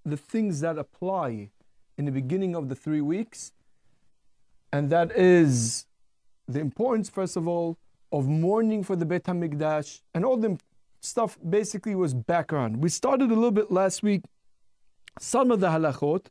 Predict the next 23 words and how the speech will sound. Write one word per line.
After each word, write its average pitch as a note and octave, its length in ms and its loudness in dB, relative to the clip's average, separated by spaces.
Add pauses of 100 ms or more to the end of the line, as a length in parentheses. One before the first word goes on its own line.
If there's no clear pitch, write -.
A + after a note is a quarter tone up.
(640)
I D3 140 0
don't A#3 160 2
want A3+ 140 2
to G3+ 40 0
go G#3 140 2
through F#3+ 280 0
all G#3+ 180 4
of E3+ 80 0
them E3 180 0
very, D3+ 220 0 (240)
but, C#3+ 240 -2 (100)
uh, D#3 320 2
I - 500 -20
just - 60 -10
want G#3+ 160 0
to G3 60 2
repeat A#3 500 -2
a G3+ 60 -2
little G3+ 180 0
bit F3+ 260 -2 (540)
of D3+ 220 -2
the D#3+ 100 0
style D#3+ 680 -4